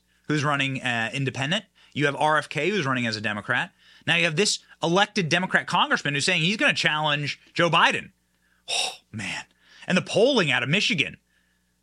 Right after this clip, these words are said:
the polling out of Michigan, if you split the Democrat ticket, t-, I mean, Trump wins by a ten-point margin. It's panic time.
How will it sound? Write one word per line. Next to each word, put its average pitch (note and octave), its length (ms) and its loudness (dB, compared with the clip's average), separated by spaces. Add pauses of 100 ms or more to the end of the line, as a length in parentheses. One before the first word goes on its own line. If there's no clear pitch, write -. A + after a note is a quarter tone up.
(380)
the C#3+ 80 -4
polling B3 320 4
out C#3+ 80 2
of C3 60 -2
Michigan, D#3 300 -2
if B2 100 -4
you A#3+ 100 2
split - 320 -2
the F#3+ 40 -2
Democrat E3+ 400 -2
ticket, B3+ 340 -2 (720)
t-, - 140 -4
I E3+ 60 2
mean, F3 140 -2
Trump - 380 2 (380)
wins F3 300 2
by D#3+ 120 2
a D3 40 -4
ten-point D3+ 400 -2
margin. F3 460 2 (920)
It's - 260 -2
panic A3 460 -2
time. A#2 320 -8